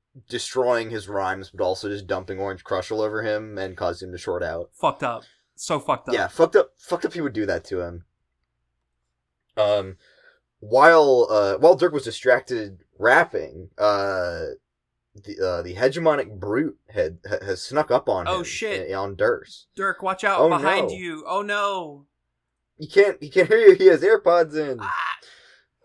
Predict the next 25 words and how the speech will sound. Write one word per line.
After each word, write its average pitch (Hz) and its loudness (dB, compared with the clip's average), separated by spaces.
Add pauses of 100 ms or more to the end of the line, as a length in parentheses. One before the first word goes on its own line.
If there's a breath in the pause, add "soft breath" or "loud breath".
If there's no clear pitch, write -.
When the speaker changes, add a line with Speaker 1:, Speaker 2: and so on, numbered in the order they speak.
Speaker 1:
Um, 127 2 (640 soft breath)
uh, 131 8 (120)
Dirk, - 12 (180)
uh, 127 6
makes 127 0
short 156 4
work 110 0
of 101 -2
this 95 0
adversary, 92 -2
uh, 101 0
distracts 123 0
him 123 -4
with 110 -12
Cal, 98 -2
and 95 -8
then 92 -8
chops 101 0
his 101 -10
head 98 0
off 87 -2
with 98 -6
his 87 -8
samurai 90 -8
sword. 85 -6